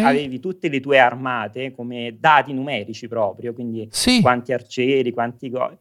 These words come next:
Speaker 1: e i, tabelle con i dati, le conversioni dei dati, le meccaniche con cui puoi fare danni o meno.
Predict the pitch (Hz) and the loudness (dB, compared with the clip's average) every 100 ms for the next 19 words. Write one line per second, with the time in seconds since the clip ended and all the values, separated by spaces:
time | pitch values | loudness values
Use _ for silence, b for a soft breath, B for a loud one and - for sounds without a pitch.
0 | _ 202 220 190 143 139 135 135 131 - | _ 4 4 4 -6 -12 -10 -8 -10 -8
1 | - 131 120 151 151 131 120 113 151 156 | 2 2 6 4 4 0 -2 -6 2 4
2 | 165 151 127 113 113 113 113 - 131 117 | 4 2 -2 -8 -8 -8 -10 -6 -4 -4
3 | 139 143 147 131 117 113 120 113 147 135 | -2 4 4 4 -2 -6 -6 0 2 2
4 | 127 113 113 113 104 127 120 120 113 120 | 0 -4 -6 -6 -8 -4 -2 2 2 2
5 | 113 113 117 117 117 110 120 117 117 95 | 0 -2 -4 0 0 0 -6 -6 -6 -8
6 | 110 165 | 0 0